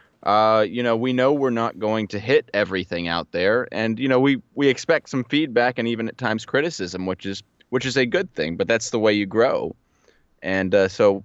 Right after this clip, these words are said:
I, I'm excited for you listeners to grow with us and kinda point out when we might not be doing things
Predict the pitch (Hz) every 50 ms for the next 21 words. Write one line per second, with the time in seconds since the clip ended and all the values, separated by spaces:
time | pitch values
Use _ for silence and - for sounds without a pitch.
0 | _ - - 104 110 104 98 101 - - 117 135 131 120 - - - 147 143 147
1 | 139 139 117 101 107 - _ _ _ _ _ _ _ - 123 120 120 117 113 110
2 | 110 110 - - _ _ _ _ _ _ _ _ _ _ - 117 117 113 120 139
3 | 135 - 139 113 107 101 98 98 95 - - - 110 104 101 101 101 - _ -
4 | - - - _ _ _ - 120 127 123 120 110 110 127 - - - 107 107 110
5 | - - - - - 113 117 120 117 117 110 101 - _ _ _ _ _ _ _
6 | _ _ _ _ _ _ _ _ - 170 175 190 165 - - 147 147 131 117 127
7 | 113 110 104 98 - _ 120 117 113 110 113 113 110 107 98 - - 101 98 82
8 | 92 95 90 101 95 95 92 90 90 - - 95 92 90 92 92 - -